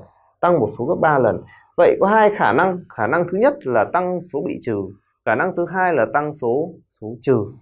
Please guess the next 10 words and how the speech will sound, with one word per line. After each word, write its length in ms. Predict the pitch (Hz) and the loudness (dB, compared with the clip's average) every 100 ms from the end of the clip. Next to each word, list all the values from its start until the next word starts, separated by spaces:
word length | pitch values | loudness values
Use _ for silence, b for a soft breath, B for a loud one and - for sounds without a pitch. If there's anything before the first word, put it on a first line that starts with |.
| _ _ _ | _ _ _
Chúng 60 | 139 | -4
ta 100 | 156 | -2
có 120 | 143 | -2
hai 220 | 151 156 - | -2 -4 -6
khả 100 | 85 | -8
năng. 240 | 104 117 117 _ _ _ _ _ _ _ _ _ _ _ _ _ _ | -8 -12 -16 _ _ _ _ _ _ _ _ _ _ _ _ _ _
Khả 180 | - 113 | -2 0
năng 220 | 135 170 | 2 0
thứ 80 | 165 | 0
nhất 160 | 190 233 | 0 0